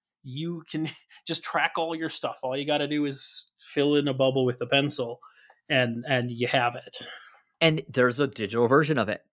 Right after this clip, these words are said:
Speaker 2: And that
Speaker 1: Yes.
Speaker 2: is something that, you know, we've talked about, and I've had this conversation. So this is one that I just kinda wanted to, to end on.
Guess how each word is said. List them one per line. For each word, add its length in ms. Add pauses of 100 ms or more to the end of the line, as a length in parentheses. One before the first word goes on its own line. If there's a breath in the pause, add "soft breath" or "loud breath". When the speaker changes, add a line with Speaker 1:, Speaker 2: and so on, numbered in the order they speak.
(140)
Speaker 2:
And 220 (100)
that 180
Speaker 1:
Yes. 40
Speaker 2:
is 120
something 440
that, 80
you 80
know, 60
we've 200
talked 240
about, 100
and 80
I've 80
had 260
this 140
conversation. 560
So 120
this 220
is 120
one 140
that 60
I 60
just 180
kinda 180
wanted 220
to, 380
to 120
end 180
on. 200